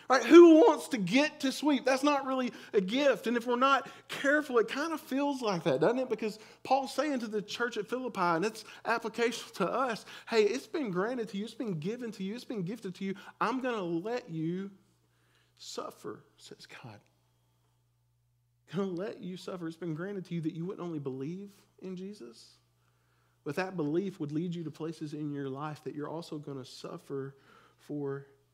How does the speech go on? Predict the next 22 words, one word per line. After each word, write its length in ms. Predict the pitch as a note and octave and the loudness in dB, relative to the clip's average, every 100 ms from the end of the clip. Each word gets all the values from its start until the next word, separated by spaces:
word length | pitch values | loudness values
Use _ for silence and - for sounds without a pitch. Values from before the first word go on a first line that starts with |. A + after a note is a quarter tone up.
| _ | _
his 220 | D#3 D3 | -14 -14
sake." 540 | - - - - - _ _ _ _ _ _ _ _ _ _ _ _ _ _ _ _ _ - _ _ _ _ _ _ _ - | -14 -12 -12 -14 -20 _ _ _ _ _ _ _ _ _ _ _ _ _ _ _ _ _ -20 _ _ _ _ _ _ _ -16
He 60 | C#3+ | -10
says, 200 | D3+ C3+ | -8 -6
"Engaged 460 | B2+ B2 C#3+ C3+ | -4 0 0 0
in 40 | C3+ | -4
the 60 | |
same 240 | B2 D3+ C#3+ | -6 -6 -6
conflict 400 | D3+ D#3 D3 B2+ | -4 -6 -4 -6
that 160 | B2+ | -6
you 160 | C3+ C3+ - - | -6 -6 -8 -20
saw 440 | - - E3+ F3 F3+ | -16 -6 -2 0 0
I 220 | C3 A2 | -2 -4
had." 500 | A2+ A#2+ A2+ C#3 D3 - _ _ - | -4 -4 -6 -6 -10 -18 _ _ -8
What 100 | A#2+ | -6
I 20 | |
think 200 | - F3 | -4 -4
he's 140 | D#3+ | -4
talking 300 | - B2+ C3 | -4 -4 -4
about 220 | B2 B2 | -6 -6
there 240 | B2 B2 B2+ | -2 -2 0
is 200 | A#2+ | -2